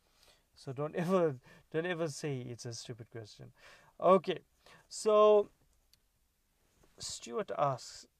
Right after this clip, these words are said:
"Does keeping left wheel on left hub and vice versa affect balance? Obvious with front and rear." Well, okay, there's a, there's a couple ways I suppose you could,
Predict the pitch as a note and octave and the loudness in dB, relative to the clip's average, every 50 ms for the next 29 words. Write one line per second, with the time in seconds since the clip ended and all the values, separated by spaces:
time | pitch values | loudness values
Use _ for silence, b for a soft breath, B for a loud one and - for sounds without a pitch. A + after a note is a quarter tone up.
0 | _ _ _ _ _ - C#3 - F#3+ G3 G#3+ A3 - - _ - - D4 D4+ - | _ _ _ _ _ -20 -8 -2 0 0 0 0 -4 -12 _ -12 -10 -10 -8 -8
1 | E4 D#4 C#4 A3 F#3+ E3+ D#3 D#3+ F3+ G#3+ A#3+ - _ - D3 D3+ D3+ D3+ D3+ D3+ | -10 -10 -8 -8 -8 -8 -8 -6 -8 -8 -8 -10 _ -14 -12 -8 -8 -8 -6 -4
2 | C#3+ C3 B2+ B2+ C3+ D3+ D#3 - - - C#3 C3+ C#3+ - C#3+ C3 B2 B2+ C3 C#3+ | -6 -6 -6 -6 -8 -8 -10 -10 -10 -10 -10 -10 -8 -10 -12 -10 -8 -8 -8 -8
3 | D3 - - - C#3+ C3+ - - D3 D3 - - C3 - - - D#3 D3 - - | -8 -10 -12 -12 -10 -10 -10 -10 -10 -10 -10 -12 -14 -14 -10 -12 -12 -12 -12 -16
4 | C#3+ C3+ A#2+ C3 B2 A#2+ A#2 A#2+ A#2+ - - b b b b b b b b _ | -18 -14 -10 -10 -10 -10 -10 -14 -18 -20 -20 b b b b b b b b _
5 | - - D#3+ D#3+ D#3 E3 F3+ F3 E3+ D#3 - - - D3 C3+ C3+ C3+ B2+ - - | -6 -4 -4 -4 -4 -6 -6 -6 -6 -6 -8 -14 -16 -14 -12 -12 -12 -12 -14 -20
6 | - _ - - - D3 C#3+ C#3 C3+ C3 - - - - C3 B2 B2 A#2 A#2+ B2+ | -20 _ -20 -20 -12 -12 -10 -10 -10 -14 -18 -20 -18 -16 -14 -14 -14 -14 -12 -10
7 | B2 A#2+ A2 G#2 - _ _ _ _ _ _ _ _ _ _ _ _ _ _ _ | -10 -10 -12 -14 -18 _ _ _ _ _ _ _ _ _ _ _ _ _ _ _
8 | _ _ _ _ _ _ _ _ _ _ B B B B B B B B B B | _ _ _ _ _ _ _ _ _ _ B B B B B B B B B B
9 | B B B _ D#3 C#3+ C#3 C#3 C#3 D3 E3 F3+ F3 D#3 C3+ A#2 A2 _ _ _ | B B B _ -10 -10 -8 -6 -4 -2 0 0 0 0 -2 -4 -6 _ _ _
10 | _ _ _ _ _ - D#3+ D3 - F#3 D#3 D3 C#3 E3+ F3+ F3+ F#3+ G3+ F#3+ F3 | _ _ _ _ _ -12 -12 -10 -8 -10 -10 -8 -6 -6 -6 -4 -2 -4 -4 -4
11 | D#3+ C#3+ F#3+ F#3+ F#3 G#3 G3 - A3+ A#3 - _ B3 A#3+ A3+ A3 G#3 G3 F3+ D#3+ | -4 -2 -2 -2 0 -2 -2 0 -2 -2 -2 _ -8 -8 -6 -6 -4 -4 -4 -6
12 | D3 C#3 D3 D3 D3 D3 C#3 C3+ - - - C#3+ C#3 - - C#3 - D3 C#3+ C#3 | -6 -6 -6 -4 -4 -6 -6 -8 -8 -6 -6 -6 -6 -8 -12 -14 -10 -10 -8 -8
13 | C3+ B2 B2+ C3 B2 - - C#3 B2 | -8 -10 -12 -12 -14 -10 -12 -12 -12